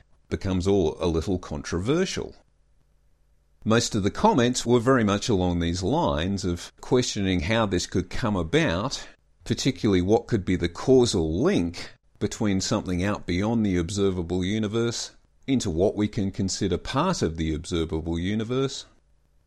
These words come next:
So the fact that the Dye et al team has come in to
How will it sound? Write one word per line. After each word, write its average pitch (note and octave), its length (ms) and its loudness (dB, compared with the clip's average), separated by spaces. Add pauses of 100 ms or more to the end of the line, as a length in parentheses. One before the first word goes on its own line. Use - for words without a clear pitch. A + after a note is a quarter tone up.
(460)
So F#3 220 4
the E2+ 80 0
fact - 240 -2
that D2 200 -8
the F2 100 2
Dye G#2 440 2
et F#2 160 2
al E3 240 0
team E2+ 380 -4
has F#2 180 -4
come F2+ 300 -4
in G#2 220 -2
to F2+ 280 -2